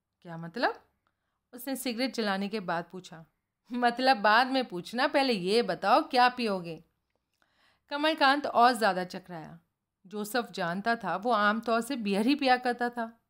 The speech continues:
फिर क्यों पूछ रहा था? "तुम नहीं जानते मैं क्या पीता हूँ?" "जानता हूँ, फिर क्यों पूछ रहे हो?" जोसेफ ने बियर की बॉटल और एक गिलास उसके सामने रख दिए।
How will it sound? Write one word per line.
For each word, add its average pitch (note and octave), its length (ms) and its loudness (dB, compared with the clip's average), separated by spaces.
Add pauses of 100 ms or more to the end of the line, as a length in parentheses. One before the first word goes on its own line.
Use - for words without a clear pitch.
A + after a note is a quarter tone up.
फिर E4+ 180 -12
क्यों F4+ 160 -6
पूछ C4+ 320 -8
रहा F#3 180 -6
था? E3 320 -18 (1040)
"तुम A#3 100 -6
नहीं G#3+ 220 0
जानते A#3 360 2
मैं F#4+ 160 0
क्या F#4 160 4
पीता D#4 320 0
हूँ?" G3 240 -4 (420)
"जानता G#3+ 500 2
हूँ, A3 360 -2 (580)
फिर F4 160 -14
क्यों G#4+ 160 -2
पूछ G4 300 2
रहे G3+ 160 2
हो?" E3+ 240 -8 (1300)
जोसेफ B3+ 400 -2
ने E4+ 120 -4
बियर G#3 340 -2
की B3+ 160 -6
बॉटल E3+ 500 -4
और A3+ 120 -8
एक A3+ 160 -4
गिलास G3 320 0
उसके A3+ 200 -10
सामने F3+ 380 -8
रख E3+ 220 -12
दिए। D#3 220 -18